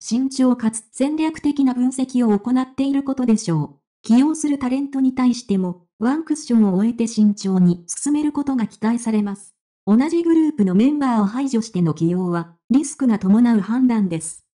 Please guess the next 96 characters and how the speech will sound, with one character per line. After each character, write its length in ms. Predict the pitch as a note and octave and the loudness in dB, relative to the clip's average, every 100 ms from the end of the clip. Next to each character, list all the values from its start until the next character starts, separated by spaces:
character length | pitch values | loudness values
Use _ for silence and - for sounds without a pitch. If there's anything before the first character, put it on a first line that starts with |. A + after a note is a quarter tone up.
| _ _ | _ _
こ 140 | G3+ | 0
れ 100 | B3 | 0
が 100 | C#4+ | 0
企 220 | C#4+ C4+ | -4 -2
業 140 | D4 D#4+ | 0 0
戦 260 | D#4+ D#4 | -2 -2
略 240 | C#4+ B3 G3 | -2 -2 0
の 120 | F3 | 0
一 180 | E3 - | -2 -4
環 220 | B3 A#3+ | 0 4
な 100 | A3 | 4
の 140 | G3 | 2
か、 240 | F3 D3+ D3+ _ - | 0 -10 -12 _ -14
そ 160 | - | -4
れ 120 | B3+ D#4 | -2 -2
と 100 | D#4 | -2
も 140 | B3+ | 0
別 240 | A3 A3+ | -2 2
の 100 | B3 | 2
理 160 | A#3 A#3 | 4 2
由 160 | C4 C#4 | 2 0
が 140 | C4+ | 0
あ 60 | C4 | 2
る 100 | A3 | 0
の 100 | F#3 | 0
か、 320 | - C#3+ - - A3 | -6 -10 -12 -4 -4
読 180 | C#4+ | -4
者 180 | - A#3+ | -6 -6
た 120 | A#3 | -6
ち 140 | F#3 D#3+ | -4 -2
は 180 | D3+ - | -4 -6
知 160 | - G#3+ | -4 -4
り 100 | C4+ | -2
た 140 | E4 | -2
い 80 | D#4+ | -2
と 180 | A#3 G3+ | 0 2
思 140 | G3+ | 2
っ 40 | B3+ | 0
て 160 | - | 0
い 120 | A3 F#3+ | 2 2
ま 140 | F#3+ | 0
す。 220 | - - _ _ _ | -8 -20 _ _ _
ホ 140 | A3+ D4 | -4 -4
ン 80 | D#4 | -4
ダ 100 | D#4 | -4
の 100 | D4 | -4
シ 280 | D4 C#4+ | -2 -2
ー 60 | C#4+ | 2
エ 40 | |
ム 120 | C4+ B3+ | 2 2
が 120 | B3 | 0
こ 140 | A3 | 0
れ 100 | G#3 | -2
か 140 | G#3 F#3+ | -2 -2
ら 160 | F#3+ - | -2 -2
ど 100 | D4+ | -2
の 100 | E4+ | 0
よ 180 | D#4 C4+ | 0 2
う 40 | |
な 120 | A3+ | 2
社 120 | A3 D4+ | 0 -4
会 240 | B3+ C4+ | -4 -2
的 300 | A#3 A3 E3+ | -2 -2 0
影 160 | A3+ C4 | 0 0
響 260 | C4+ C4+ | 0 2
を 60 | B3 | 2
も 100 | A#3 | 2
た 100 | B3+ | 0
ら 100 | B3+ | -2
す 140 | B3+ | 2
の 120 | A3 F#3 | 2 2
か、 320 | D3+ C#3 _ _ | -8 -12 _ _
そ 160 | - F3+ | -6 -6
し 120 | - | -4
て 160 | A3+ A3+ | -4 -4
こ 200 | A3+ A#3+ | -4 -4
の 120 | C#4 | -2
興 240 | E4 E4 | 0 2
味 120 | E4+ | 2
深 260 | E4 D#4+ D#4+ | 0 -2 -4
い 60 | C#4+ | -4
選 240 | C#4+ D4+ | -4 -4
択 240 | C#4+ C4+ C4 | -4 0 0
の 140 | B3+ | 0
背 180 | C4+ C#4 | -2 0
後 120 | A#3 | 2
に 120 | F#3+ | 2
広 240 | F3 F3 F#3 | 2 0 0
が 80 | |
る 220 | E3+ E3 - | -2 -4 -8
ス 160 | - | -6
ト 140 | D4+ D#4 | -2 0
ー 20 | |
リ 180 | A#3 F3 | 2 2
ー 20 | |
は、 180 | D#3 | 0